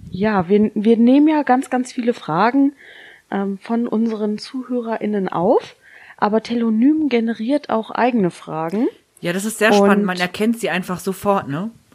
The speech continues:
Speaker 1: Das stimmt. Das, das, das ist tatsächlich so.
Speaker 2: Bisschen peinlich
Speaker 1: Und
Speaker 2: für Telonym, aber egal.
Speaker 1: Das macht nichts. Wir n-, nehmen die einfach und machen das
Speaker 2: Mhm.
Speaker 1: uns zunutze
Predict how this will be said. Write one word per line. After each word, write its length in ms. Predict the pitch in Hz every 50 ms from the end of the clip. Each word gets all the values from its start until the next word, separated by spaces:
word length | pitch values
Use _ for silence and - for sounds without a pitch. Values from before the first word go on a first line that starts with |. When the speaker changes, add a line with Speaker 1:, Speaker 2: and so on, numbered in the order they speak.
| _ - - _ _ _ _ _ _ _ - - -
Speaker 1:
Das 260 | 190 - 190 208 -
stimmt. 320 | - - - 208 202 190 185 - -
Das, 280 | 196 190 - - -
das, 360 | - 208 185 - - - - _ -
das 160 | - 214 -
ist 160 | 233 220 -
tatsächlich 520 | - 208 202 - - 226 - 220 180 175 -
so. 320 | 180 180 196 247 349 _ _ _ - - -
Speaker 2:
Bisschen 240 | 190 - - 180
peinlich 340 | 175 - - 165 175 196 208
Speaker 1:
Und 240 | 214 214 214 214 214
Speaker 2:
für 120 | 214 208
Telonym, 360 | 196 196 196 196 196 202 226 302
aber 220 | 320 320 240 139
egal. 360 | 123 - - 131 143 147 151 165 _ - 147 - _ - _ _ _ _ _ _ _ _ _ _ _
Speaker 1:
Das 200 | - 339 330 -
macht 300 | 247 262 294 - - - -
nichts. 340 | 156 160 175 - - - -
Wir 240 | - 185 226 285 311
n-, 180 | 285 277 254 - - _ -
nehmen 420 | - 220 247 285 320 339 302 262 220
die 140 | 202 -
einfach 380 | - 175 185 214 - - 285 -
und 160 | - 233 220
machen 260 | 233 247 - - 233
das 260 | 220 220 220 170 160 160
Speaker 2:
Mhm. 160 | 160 160 180 185
Speaker 1:
uns 280 | 247 269 - - -
zunutze 600 | - - 226 214 240 277 - - - 220 233 311